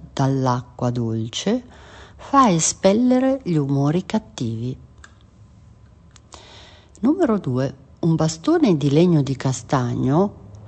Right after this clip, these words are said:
tenuto in mano in modo che la mano ne venga riscaldata sfregandolo,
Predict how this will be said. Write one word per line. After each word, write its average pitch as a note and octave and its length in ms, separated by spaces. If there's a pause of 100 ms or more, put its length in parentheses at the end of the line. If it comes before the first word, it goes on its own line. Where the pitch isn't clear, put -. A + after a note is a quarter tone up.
(260)
tenuto F3 480
in C3 180
mano D#3 440
in C3 120
modo D3+ 340
che - 140
la C3+ 160
mano E3 320
ne B2+ 160
venga D3 460
riscaldata C#3+ 1000
sfregandolo, C3+ 1160